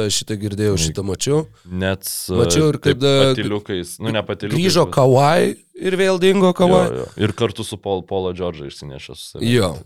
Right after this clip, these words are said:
Speaker 1: jo.
Speaker 2: Tai dabar, nu, Los Andžele čia, žodžiu, ti-, tik tai per playoffus sužinosim, ar kas nors ten bus, ar ka-, ko nors nebus. Am,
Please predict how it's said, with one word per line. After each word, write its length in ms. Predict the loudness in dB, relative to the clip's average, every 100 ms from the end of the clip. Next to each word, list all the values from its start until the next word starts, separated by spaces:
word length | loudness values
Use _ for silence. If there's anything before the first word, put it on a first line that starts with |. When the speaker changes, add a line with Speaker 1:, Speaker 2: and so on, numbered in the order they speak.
| -10
Speaker 1:
jo. 220 | -8 -8 -10 -18 _ _ -20 -20 -20 -20 _
Speaker 2:
Tai 260 | -4 -2
dabar, 360 | -2 -4 -2 -2 -2 -4
nu, 360 | -4 -2 -4 -6
Los 240 | -6 -4
Andžele 400 | -2 -2 -4 -8
čia, 160 | -10 -10
žodžiu, 380 | -10 -10 -8 -10 _
ti-, 120 | -20
tik 180 | -14 -12
tai 120 | -10
per 180 | -10 -10
playoffus 480 | -6 -4 -4 -8 -16
sužinosim, 500 | -12 -10 -8 -10 -12
ar 100 | -14
kas 220 | -14 -12
nors 300 | -10 -10 -12
ten 220 | -12 -10 -8
bus, 240 | -10 -12
ar 80 | -14
ka-, 160 | -16
ko 220 | -14 -10 -8
nors 260 | -8 -8
nebus. 400 | -10 -8 -8 -10 _ _ _ _ _ _ _ _
Am, 960 | -4 0 0 0 -2 -2 -2 -2 -6